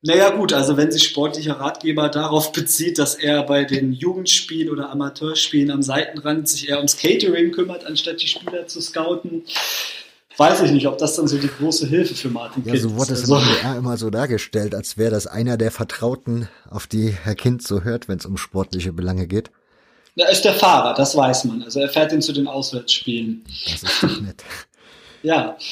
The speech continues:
Speaker 1: und ich denke mal, auf so einer Fahrt wird dann auch besprochen, äh, ja, welchen Spieler man denn holen könnte oder Sportdirektor und dann kommt dann halt sowas dabei raus, wie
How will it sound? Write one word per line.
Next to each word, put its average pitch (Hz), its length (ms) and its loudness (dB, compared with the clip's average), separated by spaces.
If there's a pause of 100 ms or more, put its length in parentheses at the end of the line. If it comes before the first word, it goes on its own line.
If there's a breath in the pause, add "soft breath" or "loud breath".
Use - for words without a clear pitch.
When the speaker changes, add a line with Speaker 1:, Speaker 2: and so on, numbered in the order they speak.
(120 loud breath)
Speaker 1:
und 151 120 0
ich 160 100 4
denke 170 240 6
mal, 156 160 8
auf 151 140 4
so 165 80 2
einer 151 180 6
Fahrt 165 340 2
wird 156 140 0
dann 143 120 2
auch 147 160 -2
besprochen, 151 680 0
äh, 143 400 0 (800 loud breath)
ja, 143 180 2
welchen 135 180 2
Spieler 180 340 2
man 170 200 2
denn 165 100 -2
holen 175 220 4
könnte 175 240 2
oder 147 160 2
Sportdirektor 160 720 0
und 147 120 2
dann 160 120 -6
kommt 175 220 -10
dann 165 100 -8
halt 170 160 -4
sowas 170 300 -6
dabei 165 240 -2
raus, 160 340 4
wie 127 220 4